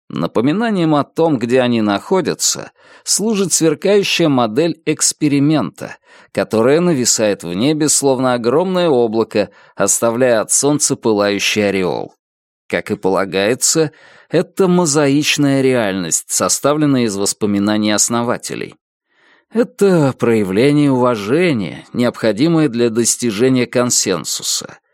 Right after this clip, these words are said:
по крайней мере, теоретически. Первым нарушает молчание Василев. «Зачем мы здесь собрались?» спрашивает он.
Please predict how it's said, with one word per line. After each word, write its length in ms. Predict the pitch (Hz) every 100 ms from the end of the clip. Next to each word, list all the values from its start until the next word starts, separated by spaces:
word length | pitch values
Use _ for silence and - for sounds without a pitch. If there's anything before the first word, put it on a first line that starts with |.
| _ _ _
по 140 | 76
крайней 420 | - 110 160 196
мере, 520 | 185 175 165 156 143 - -
теоретически. 1120 | 147 147 160 156 - - - - - - - - _ _ _ _ _ _ _ _ _ _ _ -
Первым 460 | 76 113 156 190
нарушает 640 | 190 185 175 - 123 139 -
молчание 880 | 139 131 - - 98 101 107 101 - _ _ -
Василев. 1040 | 85 92 - - 104 71 - - - - _ _ _ _ _ _ _ _ _ _ _ -
«Зачем 600 | 85 104 151 - 247 254
мы 220 | 247 240
здесь 340 | 180 156 240
собрались?» 800 | - - 208 220 208 113 - - - -
спрашивает 680 | - 123 - - 101 95
он. 240 | 92 80